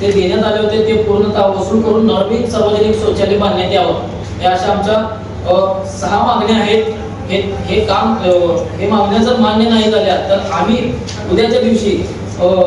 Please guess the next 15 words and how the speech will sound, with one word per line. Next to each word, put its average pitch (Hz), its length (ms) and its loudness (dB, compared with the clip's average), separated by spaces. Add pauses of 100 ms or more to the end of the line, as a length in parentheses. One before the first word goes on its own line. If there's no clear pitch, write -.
(140)
दिनांक, 190 220 0
अ, 175 140 0
सोमवारी 214 800 0 (580)
चोवीस 226 460 2
तीन 254 400 -2 (340)
दोन 185 100 2
हजार 214 220 2
पंचवीस 214 440 0
रोजी 214 300 2 (160)
अमौन 226 440 2
उपोषणाचे 220 540 2
हाक 185 200 0
आम्ही 185 340 0
दिलेले 185 180 2
आहे 196 400 0